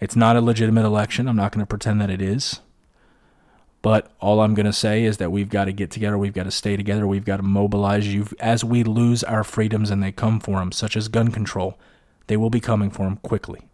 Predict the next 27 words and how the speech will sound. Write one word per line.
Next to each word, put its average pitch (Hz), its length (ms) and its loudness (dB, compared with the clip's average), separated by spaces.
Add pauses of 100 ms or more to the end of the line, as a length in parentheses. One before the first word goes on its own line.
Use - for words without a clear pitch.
(920)
Very 117 240 6
quickly. 104 360 -6
Probably 110 280 2
within 113 200 0
the 113 60 2
first 110 240 -2
hundred 123 320 0
days, 113 300 0
probably 110 260 0
soon, 123 400 0
well, 117 420 -2 (320)
well 120 280 4
before 117 640 2 (100)
the 110 100 -4
hundred 110 300 -2
days 101 260 -2
are 98 140 -2
up. - 200 -8 (760)
You're 107 140 2
gonna 107 80 4
see 101 380 -2 (440)
firearm 110 540 6
registration. 107 800 0 (1000)
Uh, 98 320 0
you're 107 140 0
gonna 107 160 0
see 98 520 -4